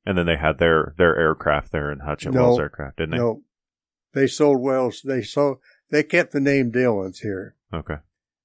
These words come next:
Speaker 2: And, uh, then they, they have, Kroger has their own airplane in Cincinnati, Ohio.
Speaker 1: Oh, okay.
Speaker 2: So we didn't get to maintain, maintain their airplanes. And
Speaker 1: Then
Speaker 2: they
Speaker 1: why
Speaker 2: s-
Speaker 1: did they buy Wells? What was the point in that?
Speaker 2: They, well, Wells was, uh, owned by Dillon's.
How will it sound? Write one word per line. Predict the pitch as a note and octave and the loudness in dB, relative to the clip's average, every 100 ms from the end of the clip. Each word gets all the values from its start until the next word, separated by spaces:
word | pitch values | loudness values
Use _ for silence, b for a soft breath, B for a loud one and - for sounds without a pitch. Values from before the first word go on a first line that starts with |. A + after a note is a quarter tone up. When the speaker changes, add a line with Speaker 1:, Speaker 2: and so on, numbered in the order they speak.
| _ | _
Speaker 2:
And, | B2 A#2+ A2 A2+ | -6 -4 -2 -4
uh, | A2+ G#2+ | -4 -2
then | B2+ C3+ B2+ | 0 0 0
they, | C3 C3 B2+ _ _ _ - | -2 -2 -6 _ _ _ -4
they | C#3+ | 2
have, | D#3 D3+ C#3+ - - | 4 4 2 -14 2
Kroger | D#3 D3+ B2 | 4 4 4
has | C3+ A2+ | 2 2
their | B2 | -2
own | C3 | 0
airplane | B2+ C#3 - A#2 A2+ | 0 -2 -2 -6 -4
in | G#2 | -8
Cincinnati, | - C3 - A#2 A#2 A#2+ A2+ | -4 -4 -4 -8 -6 -4 -6
Ohio. | G#2 F#2+ G#2 G2 - - | -6 -8 -8 -10 -8 2
Speaker 1:
Oh, | F2 E2 | 4 4
okay. | F2+ D#2+ D#2 _ - | 0 -4 -8 _ -8
Speaker 2:
So | A#2+ | 0
we | C#3 | 0
didn't | C#3+ C3 | 2 0
get | B2+ | 0
to | A#2+ | -4
maintain, | A2+ A#2+ A#2 - A#2 A#2 A2 A#2 C#3+ C#3+ | -2 -4 -4 -6 -4 -4 -8 -14 -20 -12
maintain | A#2 A#2 | -8 -8
their | A2+ B2+ | -6 -6
airplanes. | B2+ C3 - A#2+ A#2+ A2+ | -6 -8 -8 -6 -6 -2
And | A2 | 0
Speaker 1:
Then | |
Speaker 2:
they | G2 | 4
Speaker 1:
why | G2+ | 6
Speaker 2:
s- | G2+ | 6
Speaker 1:
did | F#2+ | 4
they | F#2+ | 2
buy | G2 F#2+ | 2 0
Wells? | E2+ G#2+ D2 | 0 -2 -4
What | E2 E2+ | -6 -8
was | D#2 | -10
the | |
point | - E2+ D2+ | -8 -8 -8
in | D2 | -8
that? | E2+ D2+ _ _ _ _ _ _ _ _ _ _ - | -8 -10 _ _ _ _ _ _ _ _ _ _ -4
Speaker 2:
They, | D3+ D3+ | 2 2
well, | C#3+ C#3+ C3 | 4 4 4
Wells | C#3 D#3+ C3+ | 6 4 4
was, | A#2+ - | -2 -6
uh, | C#3 B2 C#3 D#3 D3 | -4 -4 -6 -4 -2
owned | B2+ | -2
by | A2 | -4
Dillon's. | G#2+ B2 G#2+ F2 - | -4 -2 -4 -6 -16